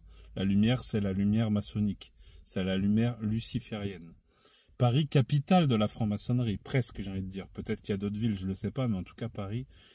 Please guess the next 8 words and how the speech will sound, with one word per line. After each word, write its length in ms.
est 140
très 160
représentante 600
de 60
la 120
franc-maçonnerie. 680
François 360
Mitterrand 580